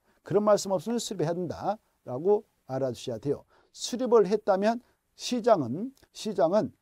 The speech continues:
도사한테 승인을 받아야 된다. 이런 것들을 머릿속으로 정리하고 이 기본계획의 작성 기준 방법은 국토교통부장이 정하죠. 그리고 이 도시점 주관경 정비 기본계획의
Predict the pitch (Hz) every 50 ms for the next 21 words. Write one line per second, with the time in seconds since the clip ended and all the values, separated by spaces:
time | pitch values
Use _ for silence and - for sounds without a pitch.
0 | _ _ _ _ _ _ _ _ - 190 247 247 - 226 220 202 - 151 147 185
1 | - _ _ _ _ - - - - 240 233 220 180 156 135 123 110 98 - -
2 | 175 180 156 156 170 180 196 147 143 147 135 - 151 123 - 151 147 139 131 131
3 | 135 185 170 - - - - _ _ - 208 220 170 - - 185 180 208 208 208
4 | 196 208 208 247 240 233 - - - - - - - 208 208 202 196 147 - 175
5 | 147 190 196 185 160 156 - _ _ _ _ _ _ _ - - - 185 165 175
6 | 185 214 226 220 - _ _ _ - - 175 170 - - - 196 214 208 202 -
7 | 160 - - 185 180 175 180 170 156 - 175 165 156 156 160 208 175 - - _
8 | - - _ _ _ _ - 139 139 143 135 160 175 180 190 185 - _ _ _
9 | _ - 165 190 190 190 185 - _ _ _ _ _ - 139 156 160 - - -
10 | 208 202 185 170 - - 156 180 185 185 185 185 170 160 - 170 175 175 185 160
11 | - - 165 165 175 170 170 160 170 180 190 208 220 220